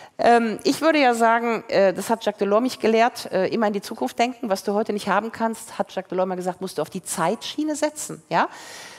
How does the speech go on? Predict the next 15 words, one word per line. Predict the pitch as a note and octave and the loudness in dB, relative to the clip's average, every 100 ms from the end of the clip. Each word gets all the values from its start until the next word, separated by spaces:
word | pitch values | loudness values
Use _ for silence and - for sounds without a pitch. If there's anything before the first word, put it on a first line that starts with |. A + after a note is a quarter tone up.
| - | -6
Das | G#3 | 2
heißt, | B3+ B3 | 2 2
ich | A3+ | 0
schlage | A#3+ B3 G#3+ | 2 4 4
einfach | G#3+ G#3+ | 0 -4
vor, | - G#3+ | -2 0
wir | A3 | 2
machen | G3 G#3+ F#3 | 0 0 -2
nächstes | G3 - - | -2 -4 -4
Jahr | G3 | 0
einen | F#3+ G3 | 0 -2
Vertrag | E3+ - F#3 G#3 | -8 -4 -2 -2
oder | F3 E3 | -2 -2
übernächstes | F#3+ G3 G3 - - | 0 0 -2 -8 -4
Jahr | F#3 F#3 | 0 0